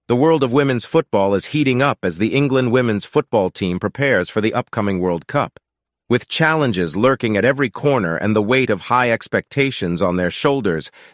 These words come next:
these talented athletes face an uphill battle. Will they be able to rise to the occasion and bring glory to their nation? Or will they buckle under the immense pressure?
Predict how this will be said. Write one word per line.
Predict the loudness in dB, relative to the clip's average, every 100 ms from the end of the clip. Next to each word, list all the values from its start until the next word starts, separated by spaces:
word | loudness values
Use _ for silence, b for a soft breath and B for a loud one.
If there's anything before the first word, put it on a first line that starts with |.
| 0
these | 0 0 -4
talented | -2 0 0 0 -2
athletes | 0 0 -2 -4 -4 -4 -4
face | -2 -2 -2 -4
an | -4 -2
uphill | -2 -2 0 0 0
battle. | 0 0 0 -2 -14 _ _ _ _ _ _
Will | 2 4
they | 4
be | 4 2
able | 2 0
to | 0 2
rise | 2 2 2 -2
to | -4
the | -2 -2
occasion | -2 0 0 0 0
and | 0 2
bring | 0 0
glory | 0 2 2 2 0
to | -2 0
their | 2 2
nation? | 0 -2 -4 -6 -8 _ _ _ _
Or | 4 4
will | 4 4
they | 4 2
buckle | 2 0 0 0 -2 0
under | 0 0
the | 0 0
immense | 2 0 0 -6
pressure? | -2 -2 -2 -8 -12